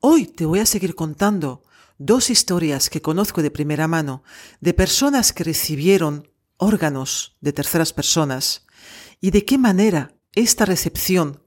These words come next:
cambió su estructura sentimental y orgánica. El primer caso, vamos a poner el nombre de María.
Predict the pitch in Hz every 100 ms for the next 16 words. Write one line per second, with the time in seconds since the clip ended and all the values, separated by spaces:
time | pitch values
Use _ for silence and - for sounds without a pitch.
0 | - 160 151 143 165 190 208 _ - 160
1 | 156 - 147 - 185 185 - 151 147 135
2 | 127 135 170 196 _ _ - 175 160 151
3 | 117 107 - - - _ _ _ - 320
4 | 320 311 285 294 - 240 254 - 190 220
5 | 226 208 196 190 175 170 196 208 170 143
6 | 135 123 -